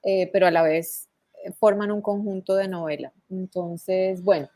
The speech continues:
a partir de ahí la conocí y luego la invitamos a la especialización en escrituras creativas de la Universidad de icesi. Estuvo dando, eh, un curso, una jornada. Y,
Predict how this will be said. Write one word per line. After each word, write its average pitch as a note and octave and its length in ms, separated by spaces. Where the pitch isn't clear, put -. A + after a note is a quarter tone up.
a G3+ 120
partir F#3+ 280
de G3+ 80
ahí G#3 100
la G#3+ 140
conocí A3+ 480
y C4+ 60
luego G3+ 240
la G#3 100
invitamos F#3 480
a G#3 40
la F#3 280
especialización F3 1040
en G3+ 100
escrituras F#3+ 540
creativas F3 460
de G3 80
la F#3+ 100
Universidad F3 480
de D#3 100
icesi. F#3+ 460
Estuvo F3+ 400
dando, F3+ 560
eh, E3 420
un F3+ 160
curso, A3+ 840
una F#3 200
jornada. G3 580
Y, B3 360